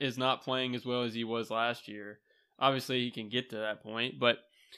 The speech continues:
I thought the Bulls were gonna just get steamrolled, and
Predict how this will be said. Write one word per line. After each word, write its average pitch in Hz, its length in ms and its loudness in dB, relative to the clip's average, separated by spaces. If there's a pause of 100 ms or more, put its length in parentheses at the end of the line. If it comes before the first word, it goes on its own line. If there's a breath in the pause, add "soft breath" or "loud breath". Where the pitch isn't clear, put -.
(440 soft breath)
I 170 200 10
thought 175 300 10
the - 80 4
Bulls 123 520 4
were 120 120 2
gonna 120 200 2
just 104 220 -8
get 113 220 -2 (160)
steamrolled, 113 960 0
and 120 380 4